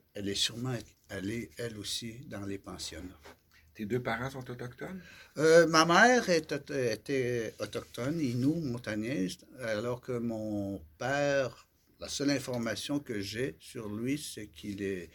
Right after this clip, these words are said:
Speaker 1: Canadien-Français.
Speaker 2: Donc, t'arrives à, à Maliotenam, euh, autour, tu dis autour de l'âge de six mois. Tes deux parents <clears throat> adoptifs sont Innu ?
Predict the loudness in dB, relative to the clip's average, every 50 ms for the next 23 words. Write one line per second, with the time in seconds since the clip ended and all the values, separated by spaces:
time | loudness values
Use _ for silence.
0 | -20 -20 -20 _ -10 -6 -4 -2 0 0 -2 -2 -4 -6 -6 -8 -10 -12 -10 -12
1 | -12 -12 -12 -14 -14 -16 -16 -18 _ -4 -2 -2 0 2 4 2 2 4 2 2
2 | 2 0 0 0 0 0 0 0 0 0 -2 -2 0 -2 0 0 2 2 2 2
3 | 2 2 0 0 -2 -2 -2 -4 -4 -6 -10 -8 -6 -6 -6 -8 -8 -12 -12 -8
4 | -6 -6 -6 -6 -4 -6 -4 -2 -2 -2 -2 -2 -4 -4 -6 -8 -8 -8 -8 -8
5 | -8 -8 -6 -6 -6 -6 -8 -10 -16 -12 -10 -8 -8 -6 -4 -6 -6 -4 -4 -6
6 | -4 -2 0 2 2 2 2 0 -2 -6 -8 -8 -6 -4 -4 -4 -4 -6 -10 -8
7 | -6 -6 -4 -4 -4 -6 -8 -10 -10 -14 -14 -10 -6 -2 -2 0 0